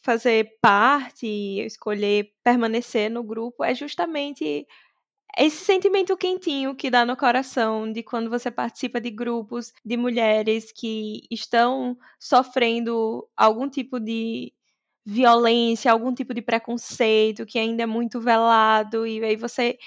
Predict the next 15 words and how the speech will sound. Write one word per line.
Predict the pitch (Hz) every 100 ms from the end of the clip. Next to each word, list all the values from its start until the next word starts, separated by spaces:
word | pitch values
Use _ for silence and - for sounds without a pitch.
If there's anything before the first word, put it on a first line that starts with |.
| -
encontra | 262 254 277 285
pessoas | 294 277 269 254
que | -
passam | 240 _ 247 240 262 247 240
por | 254 247
situações | - 247 240 240 233
parecidas, | - 226 240 - - 233 220 233 - - -
ou | 427
que | 415
não | 311
passam | 311 226 226 - 226
também | 220 202 202
por | 226
situações | - - 214 - 214
parecidas, | - 214 220 - 214 196 208